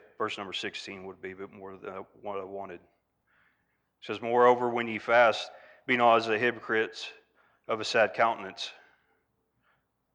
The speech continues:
for they disfigure their face, and they may appear unto men to fast."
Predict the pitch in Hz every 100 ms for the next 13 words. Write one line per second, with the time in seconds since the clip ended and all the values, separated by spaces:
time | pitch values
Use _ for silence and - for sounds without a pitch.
0 | _ _ _ _ _ _ _ _ 110 113
1 | 117 - 123 117 113 104 - 117 110 107
2 | 104 110 110 - 123 113 98 107 104 98
3 | - 101 101 90 - -